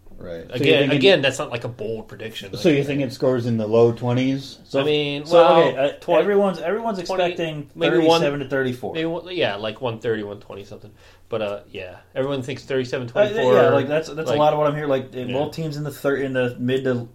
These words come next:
Speaker 1: high thirties. So
Speaker 3: Yeah.
Speaker 1: you're saying it's gonna be, like, high twenties?
Speaker 3: Yeah, I think we'll have one team in the low thirties, one team in the high twenties.
Speaker 1: Okay.
Speaker 3: But, but I mean, I don't know if that's super bold. I mean, well, with everyone, shit,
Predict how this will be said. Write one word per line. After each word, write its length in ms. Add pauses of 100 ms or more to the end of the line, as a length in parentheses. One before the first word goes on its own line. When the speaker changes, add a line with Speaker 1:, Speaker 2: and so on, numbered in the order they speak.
(120)
Speaker 1:
high 280
thirties. 500
So 220
Speaker 3:
Yeah. 60
Speaker 1:
you're 140
saying 300
it's 160
gonna 140
be, 120
like, 300 (320)
high 280
twenties? 580 (800)
Speaker 3:
Yeah, 340
I 80
think 180
we'll 100
have 140
one 140
team 180
in 60
the 60
low 200
thirties, 360
one 140
team 140
in 40
the 60
high 120
twenties. 400
Speaker 1:
Okay. 120
Speaker 3:
But, 240
but 220
I 60
mean, 180
I 100
don't 100
know 80
if 60
that's 260 (460)
super 400
bold. 440
I 40
mean, 360 (240)
well, 180
with 140
everyone, 420 (340)
shit, 340